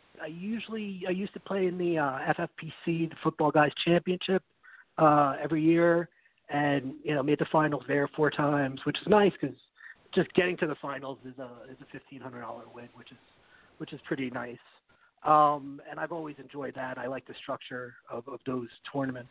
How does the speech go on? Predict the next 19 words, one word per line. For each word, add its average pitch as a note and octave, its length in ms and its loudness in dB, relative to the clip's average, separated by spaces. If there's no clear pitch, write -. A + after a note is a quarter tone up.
and B2+ 200 0
of B2+ 120 4
those C3+ 200 2
leagues. D3 320 4
Um, C3 520 4
typically, B3 420 0
I'm F#3+ 200 2
in F#3+ 320 -2
probably G#3 320 0
five F3+ 240 2
to - 100 -6
ten E3+ 420 2
season E3+ 240 -2
long E3 280 6
a D#3+ 40 0
year. E3 380 4
Um, C#3+ 680 4
have F3 160 -4
not G3+ 280 -4